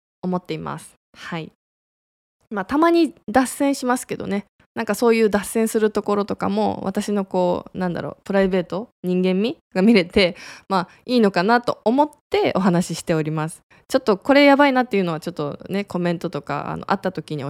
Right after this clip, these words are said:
えてください。「あそこまで喋ったらいかんよ」みたいなのを、あの、言っていただけると、あの、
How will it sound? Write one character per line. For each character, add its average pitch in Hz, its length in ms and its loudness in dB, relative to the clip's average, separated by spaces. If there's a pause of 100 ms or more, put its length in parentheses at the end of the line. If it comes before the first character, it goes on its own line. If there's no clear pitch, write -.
(120)
え 151 60 -6
て 151 80 -8
く 151 80 -6
だ 151 120 -6
さ - 100 -12
い。 - 80 -14
「あ 170 80 -10
そ 240 100 -4
こ 311 120 -2
ま 302 120 4
で 226 60 4
喋 208 300 0
っ - 20 -10
た 185 120 -2
ら 151 40 -4
い 147 80 -6
か 202 140 -6
ん 175 100 -4
よ」 160 100 -6
み 156 140 -8
た 160 140 -12
い - 20 -10
な - 120 -12
の - 100 -16
を、 - 180 -16
あ - 120 -10
の、 - 160 -12 (140)
言 175 120 -4
っ - 20 -12
て 175 140 -6
い 170 40 -4
た 170 120 -6
だ 165 100 -4
け 165 140 -10
る 165 80 -8
と、 165 160 -12
あ - 40 -10
の、 165 160 -14